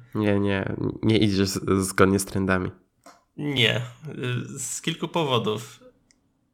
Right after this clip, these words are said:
Speaker 2: Dziesięć S nie jest, y, tak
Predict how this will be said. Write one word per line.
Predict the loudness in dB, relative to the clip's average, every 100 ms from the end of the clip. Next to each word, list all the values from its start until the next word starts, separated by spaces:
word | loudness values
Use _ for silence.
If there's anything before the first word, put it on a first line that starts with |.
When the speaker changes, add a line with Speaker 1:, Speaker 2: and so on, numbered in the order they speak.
| _ _ _ _
Speaker 2:
Dziesięć | -14 -4 -2 0 0 -2 2
S | 4 4 0 -6
nie | 0 6
jest, | 6 4 0 -8 -8
y, | -2 0 0 -2 -6 -10 -14 -2
tak | 2 2 -2 -20